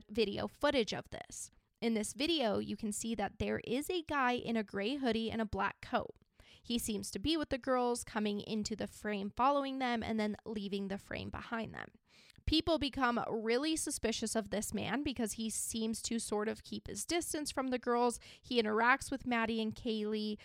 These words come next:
like, a little bit, but not too much, and he puts his hoodie up shortly after coming into the frame on the camera.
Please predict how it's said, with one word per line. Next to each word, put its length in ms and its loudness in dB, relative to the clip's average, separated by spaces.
like, 240 0
a 60 -2
little 300 4
bit, 240 4
but 100 0
not 260 -2
too 220 -2
much, 500 0
and 120 0
he 80 -2
puts 260 -4
his 200 -4
hoodie 300 2
up 160 0
shortly 440 -2
after 260 -2
coming 400 -4
into 300 -6
the 100 -4
frame 420 -6
on 180 -6
the 60 -8
camera. 560 -4